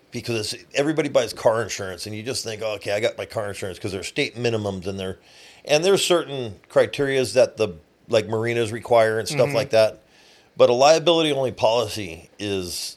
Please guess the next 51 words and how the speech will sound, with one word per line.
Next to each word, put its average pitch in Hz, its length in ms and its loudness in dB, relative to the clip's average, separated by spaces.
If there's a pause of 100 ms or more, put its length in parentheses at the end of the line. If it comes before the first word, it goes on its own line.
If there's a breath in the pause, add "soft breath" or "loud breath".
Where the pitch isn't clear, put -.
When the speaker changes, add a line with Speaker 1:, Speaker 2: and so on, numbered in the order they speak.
(160)
Speaker 1:
not 113 400 0
a 95 60 -12
good 90 240 -6
policy. 85 520 -2 (160)
Speaker 2:
That's 165 220 0
if 226 200 -4
you 233 80 4
have, 196 100 0
like, 135 240 0
I 123 80 -6
feel 147 180 -2
like 123 140 -2
a 117 60 -8
piece - 300 -10
of 110 60 -12
shit - 280 -12
car. 120 440 -8
<laughs> - 600 -18
And 139 200 0
you 208 100 4
just 190 340 -4
wanna 180 280 4
say, 147 220 2
"Hey, 170 260 0 (360 soft breath)
it 160 240 0
meets 165 320 0
the 170 80 0
requirements." 160 600 4 (360 soft breath)
If 143 160 2
you 202 80 0
got 220 160 10
a 143 40 8
boat 160 360 6
you 143 120 -4
put 156 240 4
your 139 120 -2
time 131 440 0
and 113 140 -4
money 135 380 0
or 113 160 -2
anything 147 460 -2
into, 127 220 -8
you're 127 200 -6
gonna 135 200 -2
wanna 131 280 -2
get 123 360 -6 (260 loud breath)
the - 100 0
best 139 340 0
policy 131 460 2
you 123 160 -8
can. 123 400 -6